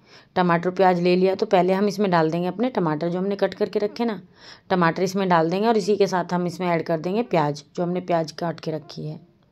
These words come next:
ये देखिए, सारे टमाटर इसमें ऐड कर देंगे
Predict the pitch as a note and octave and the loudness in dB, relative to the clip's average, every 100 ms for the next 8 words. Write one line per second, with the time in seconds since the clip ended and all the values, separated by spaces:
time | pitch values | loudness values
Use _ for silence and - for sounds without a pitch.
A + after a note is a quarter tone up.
0 | _ _ _ _ _ _ _ - _ - | _ _ _ _ _ _ _ -20 _ -8
1 | F3+ E3+ F#3 G#3+ F#3 G3 G3+ G#3 G3 G3 | -2 0 0 2 4 4 4 2 0 -2
2 | G3+ F#3 E3+ E3+ D#3+ E3 F3+ A#3 | 0 0 0 0 0 0 -2 -4